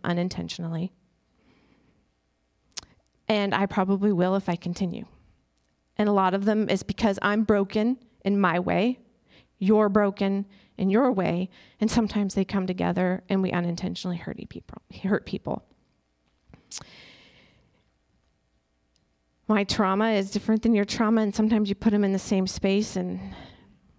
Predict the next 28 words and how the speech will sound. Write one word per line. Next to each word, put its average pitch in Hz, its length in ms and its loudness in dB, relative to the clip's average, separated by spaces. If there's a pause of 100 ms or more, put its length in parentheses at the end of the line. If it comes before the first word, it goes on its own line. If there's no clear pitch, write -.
(140)
it's - 160 -16
not 196 140 -2
very 175 140 -2
beautiful. - 500 -10 (2000)
Amelia 220 380 4
had 208 220 0
foot - 240 0
surgery 196 480 0
this 175 220 0
week. 233 320 0 (480)
That's - 240 -4
a 202 60 -4
little 214 160 4
bit 185 140 2
why 190 120 2
my 185 160 0
mind 185 240 2
is 185 120 -2
like 175 180 -2
this, 185 160 -2
'cause - 180 -4
I'd 180 160 -2
sit 190 220 -2
down 160 240 -2
and - 100 -8
she's 190 160 -2
like, 202 220 -2
"Mom, 466 500 2